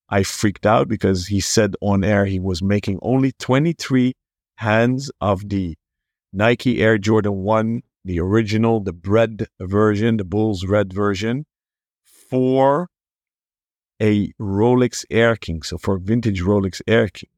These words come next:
So I freaked out and I, I, I stalked him and I said I needed to get one, and I was lucky enough to win one in the raffle.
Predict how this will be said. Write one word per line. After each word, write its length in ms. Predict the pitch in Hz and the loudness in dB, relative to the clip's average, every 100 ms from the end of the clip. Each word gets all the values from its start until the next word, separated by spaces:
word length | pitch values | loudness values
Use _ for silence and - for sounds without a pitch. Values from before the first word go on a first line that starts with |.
| _ | _
So 840 | - - 104 98 92 90 80 73 _ _ _ _ _ _ - | -10 -4 0 0 0 0 -2 -8 _ _ _ _ _ _ -6
I 160 | 87 90 | -2 -2
freaked 400 | - 120 110 123 | 0 -2 0 2
out 440 | 117 113 117 - - | 4 4 0 -4 -10
and 440 | 92 92 90 90 - _ - | -2 0 0 -2 -8 _ -8
I, 300 | 85 80 69 | -6 -6 -8
I, 200 | 82 78 - | -8 -8 -10
I 120 | 78 | -12
stalked 540 | 76 - - 110 110 - | -6 -6 0 0 0 2
him 180 | 101 | 2
and 140 | 98 80 | 2 0
I 80 | 82 | -2
said 180 | - 85 | -2 -2
I 80 | 90 | -2
needed 320 | 98 113 101 | 0 0 0
to 80 | 82 | 0
get 160 | 98 | 2
one, 300 | 101 104 107 | 2 2 0
and 120 | - 87 | 0 -2
I 60 | |
was 180 | 82 87 | -2 -2
lucky 260 | 101 107 95 | -2 0 0
enough 200 | 90 - | 0 -4
to 100 | 80 | -2
win 240 | 92 107 | 0 2
one 180 | 104 101 | 2 2
in 120 | 98 | 0
the 80 | 92 | 0
raffle. 560 | 98 95 92 95 110 | 0 0 -2 -4 -4